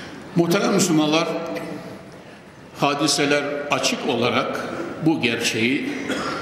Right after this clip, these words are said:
asırlar boyu göstermiştir. Ve İslam'dan ayrılışın neticeleri de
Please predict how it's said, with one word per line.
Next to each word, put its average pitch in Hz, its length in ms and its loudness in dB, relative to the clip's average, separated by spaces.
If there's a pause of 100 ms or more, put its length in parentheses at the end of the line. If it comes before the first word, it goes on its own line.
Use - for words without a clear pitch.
(260)
asırlar 131 1040 2
boyu 127 400 2
göstermiştir. 120 840 2 (880)
Ve 156 440 2
İslam'dan 165 760 2 (320)
ayrılışın 160 1080 2
neticeleri 143 960 2
de 151 340 2